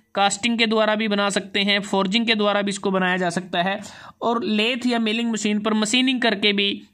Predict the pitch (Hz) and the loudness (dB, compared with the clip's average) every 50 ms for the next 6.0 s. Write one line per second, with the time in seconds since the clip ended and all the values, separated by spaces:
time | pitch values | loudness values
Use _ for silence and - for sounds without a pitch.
0 | _ - 208 202 208 208 208 214 190 185 185 - - - 196 185 190 190 185 - | _ 0 2 2 2 0 0 0 0 0 0 -4 -4 -2 0 2 2 0 -2 -4
1 | - - - _ 185 196 196 202 208 185 175 - 196 196 185 190 214 220 208 196 | -12 -18 -14 _ -2 -2 0 2 2 0 0 2 0 0 0 2 4 4 4 4
2 | 175 170 160 147 139 151 156 - 156 139 135 135 120 120 - - - - - - | 4 2 0 0 0 -2 -4 0 -2 0 0 0 -2 -4 -8 -12 -16 -18 -18 -20
3 | _ - 233 240 - - - 311 320 277 262 247 247 247 254 247 247 262 247 240 | _ -6 -4 -4 -4 -2 0 0 0 2 2 0 0 0 0 -2 0 -2 -2 0
4 | 254 240 220 254 240 220 208 196 208 214 214 214 233 233 233 214 220 202 196 190 | 0 0 0 0 2 0 0 2 2 2 2 2 2 0 0 0 -2 -2 -2 -4
5 | 196 - 208 190 185 180 185 185 185 180 165 - - 156 156 165 170 175 - | -2 -2 -2 0 2 2 0 0 0 -2 -4 -2 -2 -2 -2 -2 -2 -4 -6